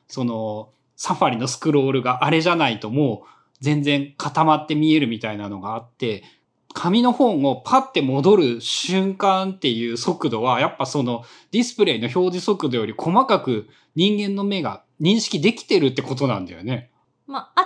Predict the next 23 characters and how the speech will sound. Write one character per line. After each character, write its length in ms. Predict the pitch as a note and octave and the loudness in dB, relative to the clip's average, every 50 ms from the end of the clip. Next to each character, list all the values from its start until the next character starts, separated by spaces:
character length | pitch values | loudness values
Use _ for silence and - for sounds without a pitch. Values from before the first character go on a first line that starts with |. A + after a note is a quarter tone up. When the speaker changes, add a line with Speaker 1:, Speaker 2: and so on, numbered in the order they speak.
| F#4 - | 0 -4
Speaker 2:
と、 440 | F#4+ F#4+ F4+ C#4 G3+ - - _ - | -4 -2 0 -2 -2 -4 -8 _ -14
え 120 | - G#3 G3+ | -10 -10 -10
っ 100 | G3 - | -10 -12
と、 100 | G3 F3 | -14 -12
物 240 | D#3 F#3+ A#3+ C4+ | -8 -6 -4 -4
質 500 | C4 - - - - F#4+ F#4+ F#4+ G#4+ A4 | -4 -6 -10 -8 -6 -6 -6 -6 -6 -4
と 140 | A4 A4 G#4+ | 0 0 0
し 80 | G#4+ G#4+ | 0 0
て 460 | - - F#4+ F4 C#4+ - - - _ _ | -4 -2 0 0 0 -2 -4 -14 _ _
紙 480 | - D4 C#4 D4 D#4 E4+ E4+ E4 E4 | -4 -4 -4 -2 -2 -4 -4 -4 -4
が 220 | A#3+ A3+ - - - | -4 -6 -4 -2 0
あ 100 | B3+ C4 | -2 -2
る 120 | A3+ G3+ | -2 -4
の 180 | E3+ D#3 - - | -8 -10 -14 -10
で、 380 | G3 G#3 G#3+ G3+ F#3 E3 E3 _ _ _ _ _ _ | -10 -8 -6 -6 -6 -8 -10 _ _ _ _ _ _
例 360 | - F#4 F#4 G#4+ A4+ A4+ F#4+ B3 | -10 -8 -4 -2 0 0 0 -2
え 20 | |
ば、 400 | A3+ B3+ C4+ C4 A#3+ G3+ - - | 0 2 4 4 4 2 0 -4
じ 80 | - D4+ | 0 2
ゃ 100 | C#4+ A#3 | 2 2
あ 40 | G#3 | 2
そ 140 | - A#3 G#3 | -2 -6 -8
の、 400 | G3+ G#3 G3+ G3 G3 F#3+ - | -8 -8 -8 -8 -10 -10 -14